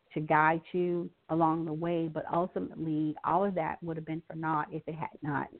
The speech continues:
resonated inside of you and it was something that you wanted to do and to pursue. So to anyone who's out there facing a trial, a, a circumstance, a difficulty,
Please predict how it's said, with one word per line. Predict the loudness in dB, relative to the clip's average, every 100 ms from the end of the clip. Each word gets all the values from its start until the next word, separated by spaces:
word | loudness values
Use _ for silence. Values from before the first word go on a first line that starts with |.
| -2
resonated | 2 4 4 2 0 -4
inside | -4 0 0 0
of | 2
you | 4 4 2 -2 -16 2
and | 4
it |
was | 6
something | 6 4 0
that | -2 -2
you |
wanted | -2 -2 -2
to | -4
do | -4 -4 _ _ _ _ _ _
and | 0 0
to | 0
pursue. | -6 0 2 2 -2 -14 -20 _
So | 2 4
to | 2 2
anyone | 6 6 6 4 2 2 0
who's | 0 0 2
out | 2 2
there | 0 -2 -2
facing | 0 0 0 -6 -4 -6 -6
a | -8 -2
trial, | 2 4 4 0 -2 -6
a, | -12 -16 -16
a | -4
circumstance, | -4 -2 -4 -2 -4 -4
a | -6
difficulty, | -6 -6 -2 0 2 0